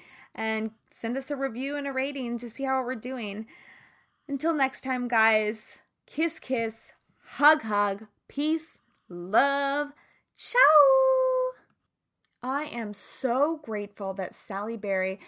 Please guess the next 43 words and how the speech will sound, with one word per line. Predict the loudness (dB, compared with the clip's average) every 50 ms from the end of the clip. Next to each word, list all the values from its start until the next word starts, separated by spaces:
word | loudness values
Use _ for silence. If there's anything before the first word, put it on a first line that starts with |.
| -20 -20 -20 -14 _
was | -10 -10 -6 -4
able | -4 -4 -4 -4
to | -6 -6 -6
join | -6 -6 -6 -4 -4 -4 -6
us | -8 -8 -12 -10
today | -4 -2 0 0 0
for | -2 -4 -8
the | -10 -6
Just | -6 -6 -6 -6 -6
Being | -6 -6 -4
Honest | -4 -4 -4 -6 -8 -10 -12
podcast. | -8 -8 -8 -8 -8 -10 -10 -8 -6 -6 -6 -8 -10 -10 -8
You | -6 -4
know, | -2
I'm | -2 -2 -4 -6 -10 _ -2
always, | 2 4 4 6 6 6 6 6 6 6 4 0 -4 -2
always | 0 0 2 2 2 0 -2 -2 -4
blown | -6 -4 -4 -4 -4
away | -4 -2 -2 -2 -2
by | -2 -2 -4
how | -4 -6 -8 -6 -6 -4
much | -4 -6 -8 -8 -10 -8
knowledge | -6 -4 -2 0 0 0 0 -2 -4 -6
she | -8 -10 -10 -10 -10
holds | -10 -10 -10 -10 -10 -10 -10 -10
within | -10 -6 -6 -6 -6 -8
her. | -8 -10 -8 -8 -8 -10 -12 -16 -20 -20 -20 -20 -20 -20 -14 -6
And | -4 -2 -2 -2 -2
guys, | 2 4 4 4 4 0 -8 -14 _ -8
you | -6 -6 -4
know | -4 -4 -6
what? | -4 -4 -4 -4 -6 -6 -4
Gut | -2 -2 -2
health | -2 -2 -4 0 0 0
is | 0 0
a | -2 -4
real | -4 -2 -2 -2 -2 -4 -4 -4
thing. | -4 -2 -2 -4 -6 -6 -10 -12 -14 -18 -20 -18 -10
Whether | -6 -6 -4 -2 -2
you | -2 -2 -2 -2 -2
are | -2 -2 -2
battling | -2 -2 0 0 0 -2 -4 -6 -6 -6 -6 -4
it | -4 -2 -2 -4 -4 -6